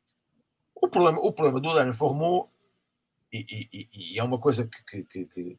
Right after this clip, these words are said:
que, que é estranha, é ele já, já tem, já tem vinte e sete anos. Portanto, é propriamente um jovem, um miúdo. Começou pela, pelo, pelo programa do, do, do, da Federação Francesa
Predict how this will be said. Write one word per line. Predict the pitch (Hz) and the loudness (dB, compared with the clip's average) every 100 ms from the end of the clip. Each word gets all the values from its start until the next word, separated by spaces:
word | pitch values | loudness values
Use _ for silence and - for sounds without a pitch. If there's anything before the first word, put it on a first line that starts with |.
| _ | _
que, | - - _ - | -20 -20 _ -14
que | 107 | -4
é | |
estranha, | 107 - 135 139 156 185 _ _ _ _ _ _ _ _ _ 147 | -2 4 4 4 -2 -4 _ _ _ _ _ _ _ _ _ 4
é | 143 104 - _ _ _ | 4 4 -4 _ _ _
ele | - 359 403 403 381 - - - - _ - | 4 6 6 4 -2 -6 -12 -12 -18 _ 2
já, | 127 143 113 - | 8 8 8 2
já | 135 | 2
tem, | 170 170 147 | 4 2 4
já | 151 | 2
tem | 170 | 2
vinte | 160 | 0
e | 139 | 2
sete | 156 117 | 2 2
anos. | - - - _ _ _ _ | -4 -8 -14 _ _ _ _
Portanto, | - 95 | -8 -4
é | 113 | -2
propriamente | 131 117 143 - | -2 -2 -4 -2
um | 156 | -2
jovem, | 147 139 117 110 110 | 4 4 4 -2 -2
um | |
miúdo. | 131 135 113 - _ _ _ _ _ _ _ _ - | -2 0 -2 -8 _ _ _ _ _ _ _ _ -8
Começou | 147 143 196 - | 2 6 6 6
pela, | 160 147 131 | 6 8 6
pelo, | 117 131 131 123 113 | 4 0 2 -2 -2
pelo | 131 117 | -2 -2
programa | 123 151 147 123 104 98 - | 2 4 4 2 -2 -6 -8
do, | 117 113 110 | -6 -4 -4
do, | 104 113 104 101 98 98 98 - | -4 -6 -6 -10 -18 -18 -16 -6
do, | |
da | 110 | -4
Federação | 120 135 123 139 | -2 0 0 0
Francesa | 135 120 127 120 | 0 -2 -2 -4